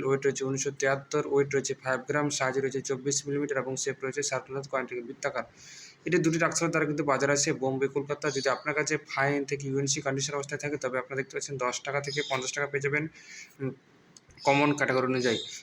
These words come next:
এবং এর পরবর্তীতে আর কি যে কয়েন আপনাদের দেখানোর চেষ্টা করবো, দেখতে পাচ্ছেন ইতিমধ্যে আপনাদের কাছে যে কয়েনটি রয়েছে গোল্ডেন জুবলি for রিজার্ভ ব্যাংক অফ ইন্ডিয়া। এই কয়েনের মেটাল,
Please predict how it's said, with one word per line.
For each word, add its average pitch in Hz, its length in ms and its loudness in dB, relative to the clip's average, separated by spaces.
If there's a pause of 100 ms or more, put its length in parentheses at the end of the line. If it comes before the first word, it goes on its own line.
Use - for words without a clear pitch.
এবং 151 140 4 (100)
এর 165 120 4
পরবর্তীতে 170 320 2
আর 147 160 6
কি 160 60 -2
যে 156 120 0
কয়েন 156 160 4
আপনাদের 151 240 0
দেখানোর 143 240 2
চেষ্টা 147 220 -2
করবো, 147 140 2
দেখতে 147 200 2
পাচ্ছেন 147 200 2
ইতিমধ্যে 139 400 0
আপনাদের 143 240 0
কাছে 151 120 2
যে 139 120 2
কয়েনটি 139 300 2
রয়েছে 139 180 0 (100)
গোল্ডেন 143 360 6
জুবলি 131 320 2
for 139 240 2
রিজার্ভ 135 260 2
ব্যাংক 143 200 2
অফ 139 160 2
ইন্ডিয়া। 135 300 4 (440)
এই 175 140 6
কয়েনের 160 300 6
মেটাল, 147 240 4